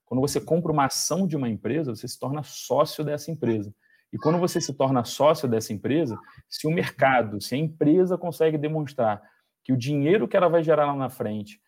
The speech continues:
tende a se valorizar, aquela parte da sociedade se valoriza também. Então, por exemplo, quando o preço do barril do petróleo aumenta,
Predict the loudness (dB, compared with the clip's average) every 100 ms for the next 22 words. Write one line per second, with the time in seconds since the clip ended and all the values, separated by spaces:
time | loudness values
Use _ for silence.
0 | _ _ _ _ 0 2 2 0 0 0
1 | 0 0 -2 -2 -2 -4 -10 _ _ _
2 | _ -6 2 2 2 2 2 0 -2 -2
3 | -2 -2 0 2 2 0 0 0 2 2
4 | 2 0 -4 -4 0 0 -2 -12 _ _
5 | -8 -2 -2 0 0 0 -2 -4 -6 -6
6 | -4 0 2 2 0 2 2 2 0 0
7 | -2 0 -2 0 0 -2 -2 -4 -6 -8